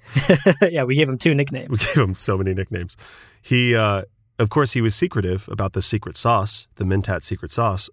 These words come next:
Speaker 2: So how would they have found out? Well, luckily, according to the encyclopedia, yeah, school was there, which works out.
Speaker 1: Right.
Speaker 2: Now, getting back to Piter,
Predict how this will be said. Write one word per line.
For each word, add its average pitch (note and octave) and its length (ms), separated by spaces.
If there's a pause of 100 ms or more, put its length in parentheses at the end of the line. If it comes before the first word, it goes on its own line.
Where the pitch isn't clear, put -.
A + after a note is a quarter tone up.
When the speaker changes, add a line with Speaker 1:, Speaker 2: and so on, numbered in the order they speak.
Speaker 2:
So F#2+ 400 (720)
how A2 340
would G#2 220
they G#2 140
have F#2+ 160
found G2 300
out? A2+ 300
Well, F#2 280 (100)
luckily, F2+ 500 (160)
according G2+ 360
to - 80
the F#2+ 80
encyclopedia, A2 800 (220)
yeah, F2+ 180 (300)
school G#2+ 440
was F2+ 180
there, E2 280 (180)
which - 180
works E2+ 300
out. D#2+ 260
Speaker 1:
Right. A#2+ 240 (600)
Speaker 2:
Now, G#2+ 220 (600)
getting E3 240
back B2+ 400
to G#2+ 100
Piter, F2 600